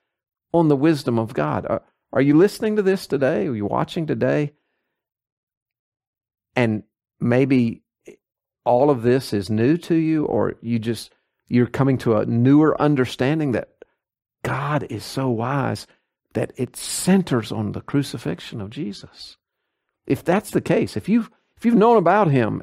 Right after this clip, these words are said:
but not really accepted him as your Lord and Savior and believe that he's taken care of your sin,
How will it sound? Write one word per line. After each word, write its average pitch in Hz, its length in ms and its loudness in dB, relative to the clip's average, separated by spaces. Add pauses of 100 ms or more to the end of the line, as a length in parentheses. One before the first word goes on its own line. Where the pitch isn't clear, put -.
but 120 160 -2
not 165 260 0
really 226 300 6
accepted 185 560 -2
him 110 240 -2
as 107 100 -8
your 113 120 -4
Lord 131 260 0
and 101 80 -6
Savior 139 440 -2
and 104 320 -6 (220)
believe 190 520 4
that 127 260 2 (220)
he's 143 200 -2
taken 170 340 0
care 147 240 2
of 110 100 0
your 107 100 -2
sin, 165 540 -2